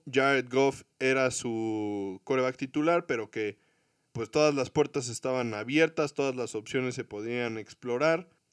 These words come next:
No esperábamos que ellos tomaran una decisión tan rápido, porque realmente no estaban obligados a hacerlo y, y tampoco parecía que la situación fuera tan grave entre ellos.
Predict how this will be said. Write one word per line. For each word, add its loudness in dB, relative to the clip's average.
No 8
esperábamos 2
que -2
ellos 0
tomaran -4
una 0
decisión -2
tan 6
rápido, 2
porque -4
realmente 0
no 0
estaban -2
obligados -2
a -2
hacerlo 2
y, -8
y -18
tampoco -6
parecía -8
que -6
la -6
situación -10
fuera -6
tan -2
grave -8
entre -10
ellos. -6